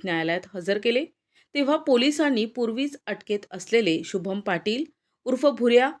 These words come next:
दुर्गेश वाघमारे, आकाश उर्फ अभिजित अडांगळे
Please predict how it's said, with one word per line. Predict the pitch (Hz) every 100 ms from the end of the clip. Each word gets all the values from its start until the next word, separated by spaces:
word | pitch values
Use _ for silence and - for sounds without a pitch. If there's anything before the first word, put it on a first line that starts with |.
| _ _ _ -
दुर्गेश | 277 302 320
वाघमारे, | 294 269 269 262 269
आकाश | - 233 208 220 214
उर्फ | 196 208
अभिजित | 185 185 180 208 208 -
अडांगळे | 170 170 185 208